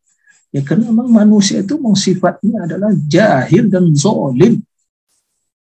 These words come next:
Nah, kecuali orang-orang yang dirahmati Allah.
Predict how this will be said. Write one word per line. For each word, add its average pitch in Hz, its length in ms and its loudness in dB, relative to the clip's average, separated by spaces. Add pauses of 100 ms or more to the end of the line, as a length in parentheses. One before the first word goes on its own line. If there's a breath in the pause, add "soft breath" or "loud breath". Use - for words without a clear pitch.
(1040)
Nah, - 200 -8 (360)
kecuali 135 400 -4
orang-orang 113 640 -6
yang - 40 -20 (1160)
dirahmati 113 760 -10
Allah. - 280 -20